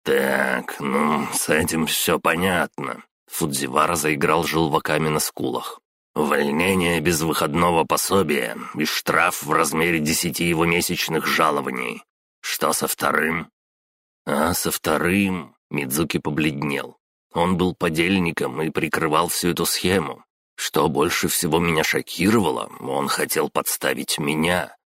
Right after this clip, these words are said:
Каким-то образом позавчера на моем компьютере появились три провокационных файла, хотя сегодня уже определили, что он подделал мои подписи, но сам факт".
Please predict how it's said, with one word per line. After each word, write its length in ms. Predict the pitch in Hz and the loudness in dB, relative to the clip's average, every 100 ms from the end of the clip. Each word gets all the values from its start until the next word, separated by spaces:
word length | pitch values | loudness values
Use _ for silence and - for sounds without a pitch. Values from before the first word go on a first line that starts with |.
| _ | _
Каким-то 520 | - 71 82 95 - | -6 -4 2 2 4
образом 580 | 71 117 104 82 67 60 | 2 4 2 2 0 -4
позавчера 640 | - 80 - - 76 78 | -2 0 0 0 2 2
на 100 | 87 | 2
моем 300 | 78 76 92 | 2 4 2
компьютере 640 | - 69 - 80 110 80 65 | 2 -2 0 0 0 0 -2
появились 680 | 78 71 67 87 90 - - | -2 -2 0 0 0 0 -2
три 200 | 78 92 | -2 0
провокационных 920 | 82 78 71 - 71 76 82 80 - | 0 -2 -2 -2 0 0 0 0 -2
файла, 560 | - 85 65 - - - _ - | 0 0 0 -4 -12 -20 _ -8
хотя 280 | - 71 82 | -4 -2 -2
сегодня 520 | - 69 80 80 87 | -2 0 0 2 0
уже 180 | 82 85 | 2 0
определили, 640 | 80 82 67 60 65 85 | 0 -4 -4 -4 -2 0
что 220 | 85 - | 0 0
он 120 | 78 82 | -2 0
подделал 560 | 78 69 78 85 85 | -4 -2 0 2 2
мои 220 | 80 87 | 2 0
подписи, 640 | 87 107 107 - 67 - 65 | 2 0 0 -2 -4 -2 -4
но 440 | 57 62 80 65 | -6 0 2 2
сам 260 | 64 64 64 | -2 -4 -4
факт". 560 | - 92 90 - - | 0 2 2 0 -12